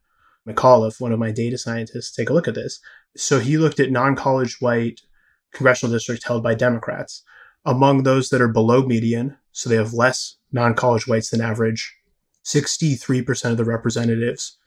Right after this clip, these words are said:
that represent those districts support Medicare for All. They've co-sponsored the bill. Among members with above median non-college whites, uh, thirty-six percent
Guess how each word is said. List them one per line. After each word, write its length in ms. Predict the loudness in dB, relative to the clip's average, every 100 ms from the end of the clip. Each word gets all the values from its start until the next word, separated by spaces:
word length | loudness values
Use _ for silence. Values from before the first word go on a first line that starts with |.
| _
that 100 | 0
represent 340 | 2 2 -2 0
those 220 | -2 -2
districts 400 | -6 -6 -6 -8
support 320 | -8 -8 -6
Medicare 340 | -6 -4 -6
for 160 | -4 -4
All. 320 | -4 -6 -12 _ -10
They've 140 | -8
co-sponsored 560 | -2 -2 -4 -12 -10 -10
the 40 |
bill. 280 | -8 -10 -14 -20 -20 -20 -20 -2
Among 560 | 4 6 6 4 0 -4 _ -20 _ 2
members 560 | 4 6 4 2 0
with 320 | 0 0 -2 -6
above 340 | 0 4 4 4
median 300 | -2 2 0
non-college 500 | 0 -4 -6 -6 -4
whites, 380 | -4 -4 -12 -16 _ -4
uh, 140 | -4
thirty-six 580 | 2 4 4 2 -2 -8
percent 380 | -8 -8 -8